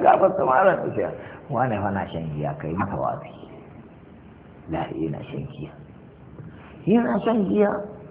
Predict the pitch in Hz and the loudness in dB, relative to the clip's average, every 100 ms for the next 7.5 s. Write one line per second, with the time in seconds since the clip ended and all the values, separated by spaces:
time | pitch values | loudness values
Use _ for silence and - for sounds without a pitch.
0 | - - - 175 196 175 160 147 127 113 | -18 -8 0 4 6 6 6 4 6 4
1 | 113 98 82 85 78 65 - - - - | 4 4 2 0 -2 -4 -6 -8 -8 -12
2 | - - - - - - - - - - | -16 -20 -20 -20 -20 -20 -20 -20 -20 -20
3 | - - - - - - - 87 82 - | -20 -20 -20 -20 -20 -16 -6 -4 -2 -2
4 | 80 71 - 76 - - - - - - | -2 -4 -8 -10 -12 -16 -18 -20 -20 -20
5 | - - - - - - - - - 117 | -20 -20 -20 -20 -20 -20 -20 -18 -6 -4
6 | 113 - 127 127 87 151 - 113 110 101 | -2 -2 -2 -2 -2 -4 -2 -2 0 -2
7 | 98 82 80 76 73 | -2 -6 -6 -6 -8